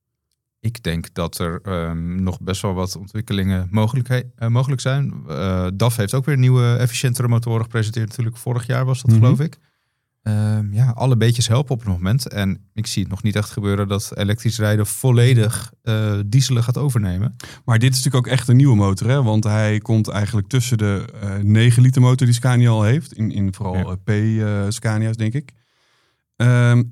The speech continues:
Speaker 2: en de grotere dertien liter motor, de nieuwe super, eh, motor, die twee jaar, twee, drie jaar geleden is geïntroduceerd.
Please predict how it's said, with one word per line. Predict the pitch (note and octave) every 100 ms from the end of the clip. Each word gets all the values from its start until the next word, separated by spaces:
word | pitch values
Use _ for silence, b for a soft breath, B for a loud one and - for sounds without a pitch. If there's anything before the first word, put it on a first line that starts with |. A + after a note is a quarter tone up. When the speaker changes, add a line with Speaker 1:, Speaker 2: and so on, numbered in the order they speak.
| -
Speaker 2:
en | C3+ C#3 C3+
de | B2 A2 G#2+ G#2 G#2
grotere | - G#2 A2 A#2+ A2+
dertien | A2 C3 A2+
liter | G#2 G2
motor, | F#2+ F#2 G2
de | G2+
nieuwe | G#2 G#2+ G#2+
super, | - C3 G2+ F#2+ F2+
eh, | F#2 F#2
motor, | F2+ F2 F2+ B2+ F3+
die | A2 G2 F#2+ -
twee | - G#2+ G#2+ G#2+
jaar, | G#2+ G#2+ G#2+
twee, | G2+ - A2
drie | G#2+
jaar | G#2+ G2
geleden | A2+ A2+ A#2
is | A#2
geïntroduceerd. | A#2 A2+ A2 G#2+ B2 F#3+